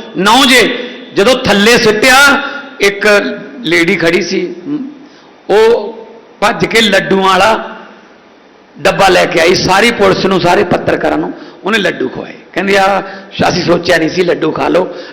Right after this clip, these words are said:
ਇੰਨਾ ਖੁਸ਼ੀ ਦਾ ਟਿਕ-," ਕਹਿੰਦੀ, "ਆ ਸਾਨੂੰ ਐਂ ਸੀ ਸਾਡੇ ਜਵਾਕ ਵੀ ਇਸ ਘਰ ਦੀਆਂ ਨੀਹਾਂ 'ਚ ਹੀ ਚ-, ਜਿਹੜਾ ਜਾਂ ਗਾਰੇ ਇੱਟਾਂ 'ਚ ਹੀ ਬਸ ਗਲ ਜਾਣਗੇ,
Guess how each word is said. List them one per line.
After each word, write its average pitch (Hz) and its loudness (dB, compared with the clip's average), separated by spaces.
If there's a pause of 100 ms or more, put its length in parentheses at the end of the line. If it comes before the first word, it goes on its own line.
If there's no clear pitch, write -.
ਇੰਨਾ 175 0
ਖੁਸ਼ੀ 170 -2
ਦਾ 185 2
ਟਿਕ-," 175 -4 (380)
ਕਹਿੰਦੀ, 214 0
"ਆ 214 2
ਸਾਨੂੰ 185 -2
ਐਂ 185 -2
ਸੀ 196 0 (260)
ਸਾਡੇ 185 0
ਜਵਾਕ 175 0
ਵੀ 180 0 (420)
ਇਸ 180 0
ਘਰ 220 2
ਦੀਆਂ 185 0 (400)
ਨੀਹਾਂ 185 2
'ਚ 180 -2
ਹੀ 196 0
ਚ-, - -10
ਜਿਹੜਾ 185 0 (340)
ਜਾਂ 196 2
ਗਾਰੇ 175 2
ਇੱਟਾਂ 190 0
'ਚ 185 -6
ਹੀ 185 -4
ਬਸ 170 -2
ਗਲ 151 -2
ਜਾਣਗੇ, 185 0